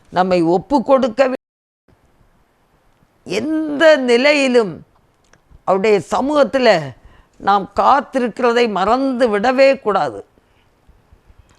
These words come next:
மறந்து விடவே கூடாது. தேவ சமூகத்திலே நாம் அமர்ந்து நாம் என்ன செய்ய வேண்டும்?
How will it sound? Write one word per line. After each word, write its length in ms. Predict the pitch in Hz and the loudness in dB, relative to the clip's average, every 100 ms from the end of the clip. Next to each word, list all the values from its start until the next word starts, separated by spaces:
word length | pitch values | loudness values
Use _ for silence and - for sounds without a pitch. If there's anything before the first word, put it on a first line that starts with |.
| - - - - | -20 -20 -20 -12
மறந்து 640 | 131 160 180 185 175 147 | -6 -2 -2 -2 -4 -2
விடவே 360 | 170 165 165 160 | -2 0 -2 -4
கூடாது. 440 | 127 107 139 - _ _ _ _ _ _ _ _ 175 | -8 -8 -8 -16 _ _ _ _ _ _ _ _ 2
தேவ 400 | 208 269 247 220 | 4 6 2 0
சமூகத்திலே 760 | - 214 254 269 202 254 254 | 0 0 2 0 0 0 2
நாம் 400 | 220 196 175 123 - _ _ _ _ | 2 0 -2 -8 -14 _ _ _ _
அமர்ந்து 1000 | - 170 214 262 277 277 269 254 202 147 139 123 - - | -4 0 2 0 -2 -2 2 2 2 0 -10 -18 -20 -8
நாம் 460 | 165 175 165 131 110 _ _ - - _ - - _ - | -4 -2 -4 -10 -14 _ _ -20 -20 _ -20 -20 _ -8
என்ன 240 | 180 202 | -4 -4
செய்ய 300 | - 190 185 | -2 0 0
வேண்டும்? 540 | 170 165 156 151 117 | 0 -4 -6 -8 -12